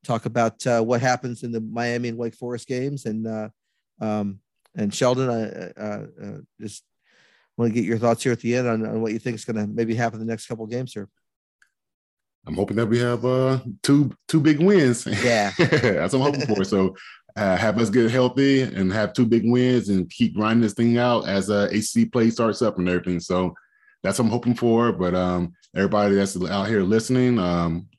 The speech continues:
Speaker 2: thank you for listening. Uh, continue
Speaker 1: Yeah.
Speaker 2: to, uh, subscribe to our channel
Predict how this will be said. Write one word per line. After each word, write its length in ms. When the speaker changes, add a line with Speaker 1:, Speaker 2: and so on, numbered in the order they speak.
Speaker 2:
thank 140
you 80
for 100
listening. 540
Uh, 200
continue 420
Speaker 1:
Yeah. 60
Speaker 2:
to, 260
uh, 180
subscribe 540
to 140
our 200
channel 560